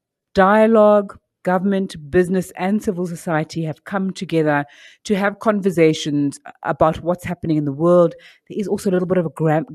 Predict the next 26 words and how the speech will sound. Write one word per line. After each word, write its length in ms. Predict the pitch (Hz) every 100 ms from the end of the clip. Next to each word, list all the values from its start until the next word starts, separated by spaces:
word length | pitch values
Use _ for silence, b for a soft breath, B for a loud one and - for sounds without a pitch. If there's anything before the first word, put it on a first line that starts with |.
| -
glamour, 480 | 196 170 180 180 254 B -
rather. 400 | 180 165 156 185
There's 200 | 190 156
a 40 |
crystal 320 | - 180 -
awards 280 | 165 151 156
that 100 | 156
are 40 | 151
taking 360 | - 160 156
place 340 | 143 170 156 - B B B
a 60 | 185
little 140 | 202
bit 100 | 208
early 160 | - 190
on. 140 | 190
So 80 | 202
the 100 | 240
show 200 | 247 302
tonight 360 | 294 233 214 214
is 80 |
mainly 280 | 185 185 214
going 140 | 208 180
to 100 | -
focus 340 | 185 180 180
on 160 | 156 160
that. 300 | 180 226